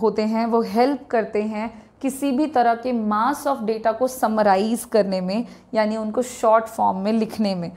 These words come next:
बताने में। एग्जांपल के तौर पर अगर बात करें तो जैसे, अ,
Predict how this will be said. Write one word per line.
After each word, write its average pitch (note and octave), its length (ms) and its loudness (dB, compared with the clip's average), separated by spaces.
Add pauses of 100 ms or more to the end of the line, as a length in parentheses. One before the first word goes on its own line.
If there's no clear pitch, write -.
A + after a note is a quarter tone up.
(220)
बताने G#3 400 4
में। F3+ 160 -8 (300)
एग्जांपल B3+ 480 0
के C#4 80 -2
तौर A#3+ 240 4
पर B3 140 0
अगर A#3 140 4
बात G#3 280 4
करें A3+ 320 -2 (320)
तो B3+ 80 4
जैसे, A3+ 640 0 (960)
अ, G#3+ 440 4